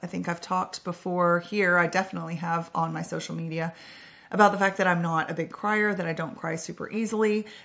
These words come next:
Definitely since having kids and since having more kids and getting older, my tear ducts can well up more easily than they used to,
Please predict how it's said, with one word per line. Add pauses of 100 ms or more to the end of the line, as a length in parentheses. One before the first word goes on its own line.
Definitely
since
having
kids
and
since
having
more
kids
and
getting
older,
my
tear
ducts
can
well
up (420)
more
easily
than
they
used
to,